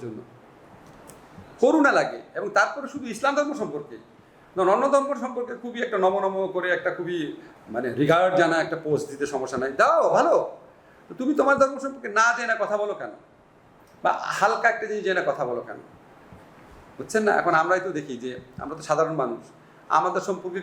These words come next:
কত মিথ্যা অপপ্রচার না জেনে শুনে। আমি দেখি মাঝে মাঝে আপনারা কি প্রশ্ন করে, "আচ্ছা উনি যে এত টক শো করে বেড়ান, উনি ক্লাস নেন কখন?" আরে বেটা, তুই কাইসে খবর নে না, ক্লাস নেন কখন? তুই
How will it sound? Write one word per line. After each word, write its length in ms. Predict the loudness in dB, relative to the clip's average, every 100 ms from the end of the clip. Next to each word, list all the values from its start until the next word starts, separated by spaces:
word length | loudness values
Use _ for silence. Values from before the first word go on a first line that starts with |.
| -4
কত 300 | 2 2 2
মিথ্যা 500 | 0 2 0 -2 0
অপপ্রচার 540 | 2 2 -2 -2 0 0
না 460 | 2 2 4 4 2
জেনে 220 | -2 -4
শুনে। 300 | -6 -8 -10 -14 -20 -20 -20 -20 -20 -20 -20 -20 -18 -6 0
আমি 180 | 0
দেখি 220 | 2 0 2
মাঝে 260 | 2 2
মাঝে 200 | 0 -2
আপনারা 240 | -2 -2 -2
কি 220 | -4 -4 -4 -4 -8 -8
প্রশ্ন 300 | -8 -4 0
করে, 160 | 2 2
"আচ্ছা 340 | 2 -4 -6 -12 -8
উনি 100 | -2
যে 100 | 0
এত 100 | -2 2
টক 180 | 2 2
শো 60 | -4
করে 180 | -4 -2
বেড়ান, 220 | -2 -2
উনি 120 | -2
ক্লাস 360 | 2 2 2 -2
নেন 100 | -4
কখন?" 280 | -4 -6 -4
আরে 220 | 2 2 2
বেটা, 220 | 2 0
তুই 160 | -2 -2
কাইসে 240 | -2 -2
খবর 280 | 0 0 0
নে 60 | -2
না, 120 | -4
ক্লাস 260 | -4 -6
নেন 80 | -10 -12
কখন? 220 | -16 -18 -20 -20 -20 -20 -20 -20 -20 -20 -20 -20 -20 -4
তুই 200 | 0 0